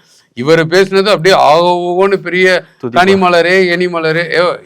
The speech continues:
Speaker 1: அவர் ஏதோ சினிமா டயலாக் அவர் பாட்டு பேசிக்கிட்டு இருக்காரு. இவர் ஏதோ திருவள்ளுவரோட திருக்குறளை அந்த பொண்ணு பேசுறேன்னு நினைச்சுக்கிட்டு இம்ப்ரெஸ் பண்றதுக்கு வந்து அதை வச்சு பேச வச்சு. So, இந்த மாதிரி வேலை தான் இவங்க பண்ணுவாங்களே ஒழிய,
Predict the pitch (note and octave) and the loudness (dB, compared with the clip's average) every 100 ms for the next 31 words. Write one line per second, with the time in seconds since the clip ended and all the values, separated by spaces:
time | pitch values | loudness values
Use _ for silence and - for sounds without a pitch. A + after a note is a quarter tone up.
0 | - - - C#3+ E3+ G3+ G3 F#3 G#3 G#3 | -18 -18 -8 -4 -2 -2 -4 -8 -2 0
1 | F#3+ F3 E3 D#3+ D#3 E3 D#3+ D#3+ D#3+ D3 | 2 0 0 -2 -2 -6 -6 -10 -8 -8
2 | C#3+ D3+ F3+ - - _ - F3 F3 F#3 | -6 -6 -6 -10 -20 _ -6 -2 -2 -4
3 | F3 F#3+ G3 F3+ E3 D3+ D3 E3+ F3 E3 | -2 0 0 0 -2 -4 -6 -8 -6 -6
4 | D#3 C#3+ C#3 D3 D3 C#3+ C#3 B2+ C#3 C3 | 0 0 -2 -6 -10 -8 -8 -8 -10 -12
5 | B2+ B2 B2 C#3+ C3 D3 C#3 C3 A#2 A#2+ | -12 -12 -12 -12 -12 -8 -8 -10 -18 -16
6 | B2 A#2+ B2+ B2 A2+ A2+ B2 A#2 G#2+ A2+ | -16 -12 -10 -10 -12 -18 -20 -20 -20 -20
7 | _ B2 _ _ _ _ G3 F3 E3+ F#3+ | _ -20 _ _ _ _ 0 0 0 -2
8 | F#3+ G3 A#3 G#3 F#3 F3+ F#3+ F3+ D3 C#3+ | 0 0 0 0 0 2 0 -2 -4 -8
9 | D3 C#3+ B2+ A2 G#2+ A2 B2+ | -6 -8 -8 -12 -16 -12 -12